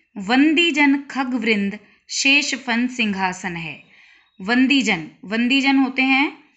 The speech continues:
जो राजा महाराजाओं की वंदना करते हैं, उनके गुणगान करते हैं,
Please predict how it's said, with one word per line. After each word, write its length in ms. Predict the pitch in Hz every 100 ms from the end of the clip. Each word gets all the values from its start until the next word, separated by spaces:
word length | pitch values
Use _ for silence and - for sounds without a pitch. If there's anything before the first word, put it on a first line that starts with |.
| _ _
जो 240 | 196 240 277
राजा 360 | 247 214 233
महाराजाओं 640 | 254 233 226 220 214 220 247
की 140 | 277
वंदना 420 | 226 214 208 233
करते 320 | 247 220 214 226
हैं, 220 | 220 233
उनके 420 | 247 226 220 233
गुणगान 580 | 214 226 202 196 202 254
करते 300 | 220 185 190
हैं, 360 | 196 240 339